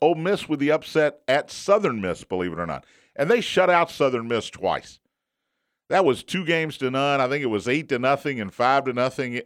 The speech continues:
Uh, Southern Miss in Hattiesburg at home against a rival in-state Power Five school. They might have been too jacked up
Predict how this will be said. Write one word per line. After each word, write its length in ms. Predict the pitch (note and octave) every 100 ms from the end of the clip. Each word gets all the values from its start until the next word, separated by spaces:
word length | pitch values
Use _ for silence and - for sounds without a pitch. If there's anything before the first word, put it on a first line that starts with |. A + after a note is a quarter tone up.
| _
Uh, 160 | F#2+ F#2
Southern 460 | - D#3+ G3+ F3+ D3+
Miss 420 | D#3+ D#3+ - - _ _ _ _ _ _
in 200 | D#3+ G#3
Hattiesburg 880 | D#3+ E3 E3+ E3+ C3+ D3+ D3+ D3 D3 -
at 180 | D3+ E3
home 460 | C#3 D3 D#3 D#3
against 340 | C3 B2+ A#2+ B2
a 140 | A2
rival 720 | F#2+ G#2+ B2+ E3 D#3+ D#3+ C3+ _ _ _ C#3+
in-state 760 | D#3+ D#3+ - D3+ D3 C#3+ _
Power 420 | - - D#3 D#3 D#3
Five 400 | - C#3+ C#3+ C3
school. 580 | - C3+ C3+ C#3+ C#3+ - _ _ _ _ _ _ -
They 160 | F3+
might 240 | F3+ E3 D3+
have 80 |
been 240 | B2+ B2+ A2+ _
too 220 | - C3+
jacked 380 | F#2+ E2 D#2+ -
up 180 | B1+